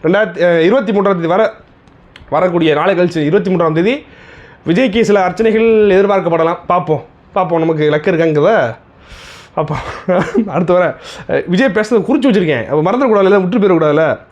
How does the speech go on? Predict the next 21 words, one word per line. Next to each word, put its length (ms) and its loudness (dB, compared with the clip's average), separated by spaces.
அஹ், 120 0
விஜய் 240 2
சொல்றாப்புல, 360 2
அஹ், 400 2
"என்னை 380 2
வந்து 180 -2
சினிமால 200 2
வந்து 460 2
நேரடியாக 500 2
அதிகாரத்துக்கு 400 0
வந்துருன்னு 180 2
சொல்லிட்டு, 240 2
ஆட்சிக்கு 300 0
வந்துருன்னு 280 0
சொல்லிட்டு 160 -2
சொல்றாங்க, 240 0
சொல்லி 200 -2
வந்துருவீங்களா 520 2
நீங்களாம்?" 300 2
அப்படின்னு 220 0
கேட்குறாங்க. 560 -2